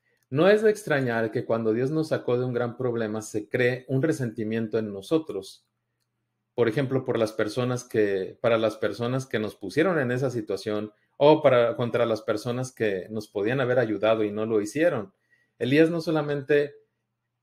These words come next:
ahora siente que es el único fiel que queda en Israel, sino que está pidiendo que Dios haga juicio sobre todo el pueblo. Cuando nos volvemos acusadores, le hacemos el trabajo a Satanás.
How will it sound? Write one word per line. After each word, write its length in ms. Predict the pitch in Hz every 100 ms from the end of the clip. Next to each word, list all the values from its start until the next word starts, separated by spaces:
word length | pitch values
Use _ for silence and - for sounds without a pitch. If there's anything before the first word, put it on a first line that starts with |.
| _
ahora 320 | 120 127 139
siente 380 | 139 139 131 135
que 160 | 135 123
es 100 | 139
el 140 | 120
único 300 | 123 123 110
fiel 300 | - 143 139
que 140 | 123
queda 300 | 104 113 113
en 100 | 107
Israel, 580 | 104 98 95 104 113 135
sino 260 | 131 113 107
que 100 | 107
está 320 | 101 143 139
pidiendo 440 | 147 127 123 127
que 100 | 127
Dios 200 | 110 120
haga 220 | 127 120 113
juicio 480 | - 127 110 -
sobre 280 | 110 101 95
todo 260 | - 101 107
el 100 | 107
pueblo. 420 | - 127 160 107 _ _ _ _ _ _ _ _ _
Cuando 280 | - 127 135
nos 520 | 135 131 131 - -
volvemos 640 | 117 113 131 170 175 - -
acusadores, 1040 | 107 - 107 - 104 101 95 87 - _ _ _ -
le 120 | 113
hacemos 360 | 113 127 123 120
el 100 | 107
trabajo 360 | 104 95 -
a 40 | 95
Satanás. 640 | 95 104 117 135 - _